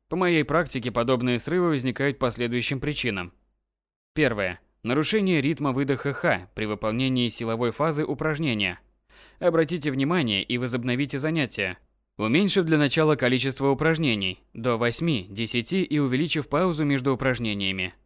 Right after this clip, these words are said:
Второе. Мало пьют воду. После каждого упражнения начинающим необходимо делать,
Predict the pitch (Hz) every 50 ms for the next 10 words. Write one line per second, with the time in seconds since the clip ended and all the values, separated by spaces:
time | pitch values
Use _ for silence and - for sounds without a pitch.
0 | _ _ _ _ _ _ _ _ _ _ _ _ _ _ _ - - - 139 131
1 | 127 113 101 92 87 - _ _ _ _ _ _ _ - 117 135 170 196 196 185
2 | 160 - 139 143 147 135 127 120 123 110 104 95 92 87 - - _ _ _ _
3 | _ _ _ - - 113 110 - 120 120 - 143 131 123 107 117 107 107 104 104
4 | - 113 113 113 131 165 180 160 131 110 98 92 92 101 - 120 127 120 - 143
5 | 165 196 196 190 180 - - 175 160 156 147 131 - 139 131 131 147 143 139 127
6 | 127 160 185 156 107 98 -